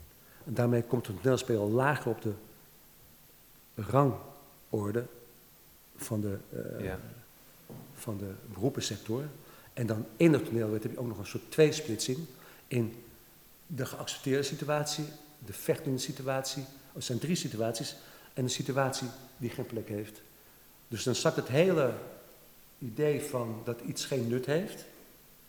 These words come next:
Speaker 1: wat een politieke betekenis heeft, als dat niet meer te beargumenteren is, dan denk ik wel, dus waarom ben je geen chirurg? Dat heeft nut.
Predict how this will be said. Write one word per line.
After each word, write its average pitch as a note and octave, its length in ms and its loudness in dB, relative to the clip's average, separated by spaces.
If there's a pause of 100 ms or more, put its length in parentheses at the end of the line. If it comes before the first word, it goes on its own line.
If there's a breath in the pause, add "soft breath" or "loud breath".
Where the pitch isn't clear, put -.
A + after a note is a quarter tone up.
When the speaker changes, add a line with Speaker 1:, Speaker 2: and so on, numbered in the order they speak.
(460)
Speaker 1:
wat A#2 220 -4
een G#2+ 200 -6
politieke B2 440 4
betekenis B2 540 -2
heeft, E3+ 360 -4 (1300)
als B2+ 200 -4
dat B2 140 2 (840)
niet D3+ 240 2
meer C#3 200 6
te - 60 -4
beargumenteren C3 800 -2
is, - 280 -6 (1600)
dan B2+ 360 0 (120)
denk A2 200 0
ik - 160 -8
wel, G#2+ 360 -4
dus A#2 200 -10
waarom G#2 220 -4
ben G#2+ 100 -4
je G#2+ 80 -4
geen A#2+ 140 -6
chirurg? C3+ 480 -6 (500)
Dat - 140 -12
heeft F#2+ 160 -10
nut. B2+ 240 2